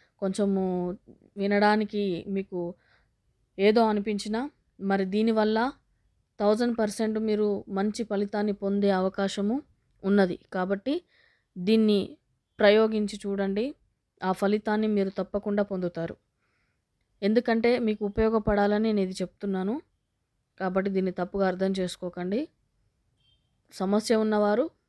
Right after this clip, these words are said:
పాటించండి. పురుషుడు ఏదైనా ఒక మంగళవారం కానీ, గురువారం కానీ, ఆదివారం కానీ, ఈ మూడు రోజులలో ఏదైనా ఒక రోజును చూసుకొని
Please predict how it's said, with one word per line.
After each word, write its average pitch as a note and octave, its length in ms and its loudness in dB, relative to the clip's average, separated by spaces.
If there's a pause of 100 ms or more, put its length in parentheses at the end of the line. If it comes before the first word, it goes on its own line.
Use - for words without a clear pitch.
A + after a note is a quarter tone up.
(260)
పాటించండి. F#3 580 -4 (2250)
పురుషుడు B3+ 640 2 (380)
ఏదైనా A3 420 2
ఒక G3+ 460 -2 (200)
మంగళవారం G3 680 0
కానీ, F#3 400 -4 (500)
గురువారం F#3+ 580 2
కానీ, F3+ 380 -8 (580)
ఆదివారం F#3 560 2
కానీ, E3+ 280 -8 (720)
ఈ A3 100 2
మూడు G#3+ 340 2
రోజులలో F3+ 880 0 (760)
ఏదైనా G3+ 400 0
ఒక F3+ 220 -4
రోజును F3+ 440 -4
చూసుకొని F3+ 480 -10